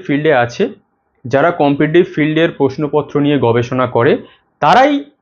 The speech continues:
তোমাকে প্রপার গাইডেন্স দিতে পারবে। কেন? কারণ স্কুল লেভেলের গ্রামার আর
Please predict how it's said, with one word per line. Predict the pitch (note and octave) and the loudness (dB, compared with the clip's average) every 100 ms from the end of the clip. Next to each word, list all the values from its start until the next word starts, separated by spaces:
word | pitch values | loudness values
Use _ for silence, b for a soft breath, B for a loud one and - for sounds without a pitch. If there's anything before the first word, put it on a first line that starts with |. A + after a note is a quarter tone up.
| _ _ _ _ - | _ _ _ _ -6
তোমাকে | C#3+ C#3 A#3+ | -4 -2 -2
প্রপার | - C3 F#3 E3+ | -2 0 2 2
গাইডেন্স | C3+ C#3 D#3+ B2 | 2 2 0 -2
দিতে | B2+ B2+ | -4 -2
পারবে। | B2 C3 F#3 A3 - | 0 0 0 -4 -6
কেন? | C3+ B2+ A3 D#4 B B - | -4 -2 -2 -4 B B -2
কারণ | C#3+ F#3+ C#4 D#4 _ _ _ _ _ | 2 4 2 -2 _ _ _ _ _
স্কুল | - F#3+ B3 | -2 2 4
লেভেলের | B3+ A#3+ A3+ G#3+ | 4 4 4 4
গ্রামার | D3 C3+ A#2+ B2 G#3 - | 2 0 0 -2 -6 -4
আর | A#2+ A2+ A2+ A2+ | -2 0 -2 -6